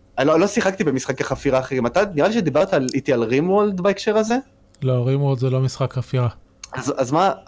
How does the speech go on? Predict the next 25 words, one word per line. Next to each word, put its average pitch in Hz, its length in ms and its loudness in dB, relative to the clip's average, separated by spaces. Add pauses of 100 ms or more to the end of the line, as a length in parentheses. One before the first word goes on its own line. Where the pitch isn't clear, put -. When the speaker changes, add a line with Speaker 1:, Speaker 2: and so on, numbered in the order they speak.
Speaker 1:
אז 123 220 -2
מה 151 120 2
דיברת 190 340 0
איתי 120 360 0
על, 110 260 0 (120)
כאילו, 120 140 0
אמרת 151 180 2
לי, 151 120 2
זה 127 120 -2
כמו 160 160 2
משחק 160 300 -2
אחר 143 340 2
שהוא, 139 200 0
הקטע 123 240 -2
שלו 123 180 0
זה 123 100 2
לחפור 120 340 -2
למטה, 117 440 0
שהוא 131 180 0
היה 135 320 4 (380)
המקור 135 420 0
לכל 135 220 2
המשחקים 127 520 -2
האלה. 117 260 0 (280)
Speaker 2:
טרריה? 135 480 0